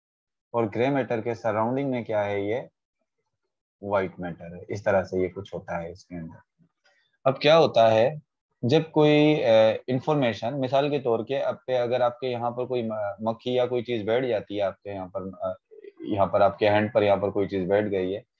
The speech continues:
अब क्या होगा, सेंसरी न्यूरॉन मैसेज लेके जाएंगे किसकी तरफ, ये सेंसरी न्यूरॉन का डेंड्राइट मैसेज लेके जाएगा किसकी तरफ, आपके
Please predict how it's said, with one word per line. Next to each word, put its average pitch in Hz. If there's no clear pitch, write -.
अब 131
क्या 156
होगा, 151
सेंसरी 151
न्यूरॉन 139
मैसेज 120
लेके 113
जाएंगे 98
किसकी 104
तरफ, 113
ये 110
सेंसरी 117
न्यूरॉन 110
का 120
डेंड्राइट 110
मैसेज 104
लेके 101
जाएगा 101
किसकी 101
तरफ, 117
आपके 117